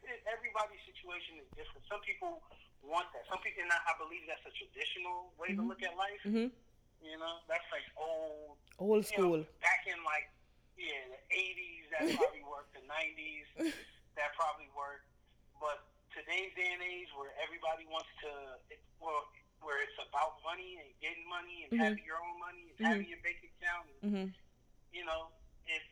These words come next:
Speaker 1: it doesn't ma-, it wouldn't make any sense. And then, I mean, you gotta also think about, like, cost of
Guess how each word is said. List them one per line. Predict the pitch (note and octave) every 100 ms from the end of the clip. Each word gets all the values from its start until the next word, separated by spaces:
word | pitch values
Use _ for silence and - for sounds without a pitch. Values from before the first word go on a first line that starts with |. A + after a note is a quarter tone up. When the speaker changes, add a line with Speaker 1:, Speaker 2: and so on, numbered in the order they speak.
| - - - - _ - - - -
Speaker 1:
it | - F3+
doesn't | - -
ma-, | -
it | F3+
wouldn't | F3 E3
make | D#3+ D#3
any | D#3 - -
sense. | F3 - D#3+
And |
then, | G#3 D4 G#3 -
I | E3+
mean, | F#3+ F3
you | G3+
gotta | F#3+ E3
also | D#3+ D#3+
think | - E3
about, | D3+ D3+ D3
like, | C#3+ C3+ - - - - - - - - -
cost | - E3 -
of | -